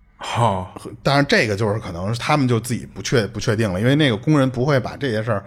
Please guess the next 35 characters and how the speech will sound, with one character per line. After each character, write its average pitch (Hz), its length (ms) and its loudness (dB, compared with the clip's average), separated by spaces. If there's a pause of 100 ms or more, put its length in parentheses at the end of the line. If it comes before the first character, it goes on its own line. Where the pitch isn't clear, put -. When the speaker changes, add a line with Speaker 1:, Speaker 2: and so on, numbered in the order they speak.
(240)
Speaker 2:
都 180 180 6
说 117 200 0
出 90 60 -2
来。 90 100 -6
但 151 120 4
是 139 60 4
这 143 180 2
个 123 160 2 (320)
俩 98 200 0
人 110 200 4
死 92 240 -2 (100)
了， 98 140 0
是 147 100 2
他 123 160 2
们 120 100 4
是 - 80 -2
真， 113 220 -2
真， 110 260 -2
真， 113 320 -2
真 120 280 0
传 90 220 -6
出 95 100 -6
来 85 140 -6
了。 73 140 -10 (540)
然 127 100 2
后 147 60 4
当 180 160 4
时 147 160 6
呢， 151 140 4
那 143 120 4
些 139 140 4
工 143 160 4
人 143 100 6
就 135 100 6
嘴 117 220 -2